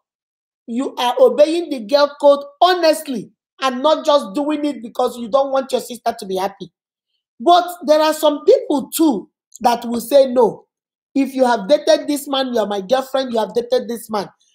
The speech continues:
The reason why I don't want to date this man is not because the man is bad, but because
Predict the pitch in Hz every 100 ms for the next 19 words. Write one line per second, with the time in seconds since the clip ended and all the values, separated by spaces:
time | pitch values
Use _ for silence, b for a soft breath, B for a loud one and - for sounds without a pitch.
0 | - 220 269 302 330 349 320 302 302 -
1 | 262 - 277 277 269 262 240 180 254 214
2 | 240 - 226 202 156 _ _ - 262 214
3 | 294 262 - 254 208 220 240 214 175 160
4 | 196 156 - _ _ 262 254 254 262 262